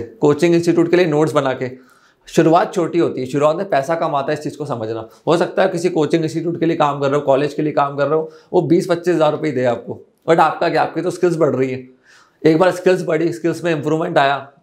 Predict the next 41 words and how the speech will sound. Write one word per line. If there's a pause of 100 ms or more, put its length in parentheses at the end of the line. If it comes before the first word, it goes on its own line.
थोड़ा
आपको
ग्रोथ
दिखा,
चीज़ें
समझ
में
आई, (320)
और
क्या
पता
वहीं
से
आपको
उन्होंने
कोई
बड़ा
क्लाइंट
रेफर
कर
दिया
कि
बच्चा
बहुत
हार्ड
वर्किंग
है, (180)
या
किसी
फर्म
को
रेफर
कर
दिया
कि
ये
बच्चा
सारे
नोट्स
बनाता
है,